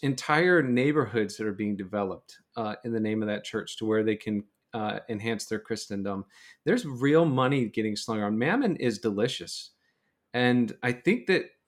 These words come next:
we don't really take into consideration just how much mammon corrupts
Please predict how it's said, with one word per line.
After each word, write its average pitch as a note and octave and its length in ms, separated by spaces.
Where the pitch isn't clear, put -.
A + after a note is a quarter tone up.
we D3+ 240
don't F#3 400
really D3 440
take C#3 340
into B2 140
consideration A#2+ 840
just A#2 320
how A#2 160
much G#2 380
mammon A2 500
corrupts - 640